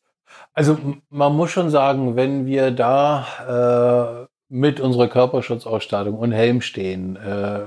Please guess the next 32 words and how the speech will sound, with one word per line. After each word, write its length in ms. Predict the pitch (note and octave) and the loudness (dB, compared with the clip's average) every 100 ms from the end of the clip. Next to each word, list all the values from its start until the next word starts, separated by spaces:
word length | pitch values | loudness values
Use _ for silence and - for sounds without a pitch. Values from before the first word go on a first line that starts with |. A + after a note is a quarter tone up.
| A2 | -4
massiv 600 | A2 B2 - C3 B2 - | 2 2 2 0 0 2
auftreten, 640 | A#2+ A#2+ - G2+ F#2 G#2 | 0 0 -4 -8 -4 0
das 240 | B2 A#2+ | 2 2
wirkt 200 | C3+ D3+ | 2 2
schon 140 | - C3 | -2 -8
einschüchternd. 600 | G#2 G#2 F#2+ F2+ - - _ _ _ _ _ - - - - _ _ - | -6 -6 -8 -14 -18 -20 _ _ _ _ _ -20 -20 -20 -20 _ _ -2
Aber, 600 | C3 C#3 C#3 C#3 B2 B2 | 2 4 4 4 2 -2
äh, 340 | A#2+ B2 B2 B2 | 2 4 4 0
ich 160 | - | 0
hab 160 | C#3 C3 | 0 2
halt 220 | C3+ B2+ | 0 2
leider 440 | B2+ A#2 C#3 D3 A#2+ | 2 2 2 2 2
auch 480 | B2 B2+ - - | 0 0 -6 -6
oft 260 | C3+ C3 - | -4 -4 -6
genug 280 | C#3 C3+ C3 | -8 -6 -4
erleben 400 | B2 B2 C3+ D3 | -2 0 0 0
müssen, 300 | C#3 C3+ C3+ | -2 -2 0
dass 180 | A#2+ B2+ | 0 2
eine 120 | A#2+ | 0
Situation 640 | C3 C3 A#2+ - B2+ C3 | 2 2 2 2 0 2
ganz 220 | B2+ C#3+ | 0 0
schnell 320 | - C#3+ C3 B2+ | 0 0 2 2
kippt, 560 | D#3+ F#3 - - - - | 0 0 -4 -20 -20 -8
äh, 460 | B2+ B2+ C3 B2+ B2+ | -2 2 2 4 2
und 300 | B2 B2 B2 | 2 0 2
plötzlich 540 | C#3+ C3+ - C#3+ - | 0 0 0 -2 -2
von 260 | - C3 B2+ | 0 0 0
einer 480 | A#2 A#2+ A#2 A#2+ | 0 2 2 2
mutmaßlichen 800 | A#2+ C3+ C#3+ B2 B2+ B2+ C3 A#2+ | 2 0 0 0 0 0 -2 -4
friedlichen 520 | A2 - D3+ E3+ D3 D3 | -4 -4 -2 -2 -4 -2
Situation 840 | D3 D3 C3+ C3 C3+ C3 C3+ C3 | -2 2 0 0 0 2 2 0
wir 680 | B2+ B2 B2 A#2+ B2 A#2 B2 | 2 4 4 4 2 -2 -8